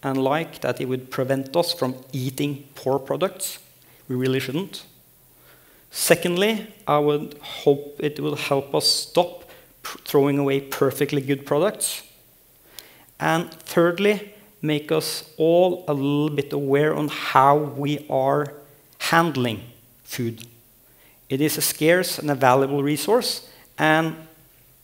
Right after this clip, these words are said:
trust me, A good fish tastes a lot better than an old one. <laughs>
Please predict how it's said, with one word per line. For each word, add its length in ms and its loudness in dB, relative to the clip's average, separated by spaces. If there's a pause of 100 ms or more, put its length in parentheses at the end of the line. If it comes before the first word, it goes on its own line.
(140)
trust 260 -2
me, 280 -4 (680)
A 60 0
good 180 2
fish 240 -2
tastes 260 -2
a 40 -2
lot 160 -2
better 200 -4
than 180 -6
an 120 -6
old 200 -6
one. 180 -12
<laughs> 60 -8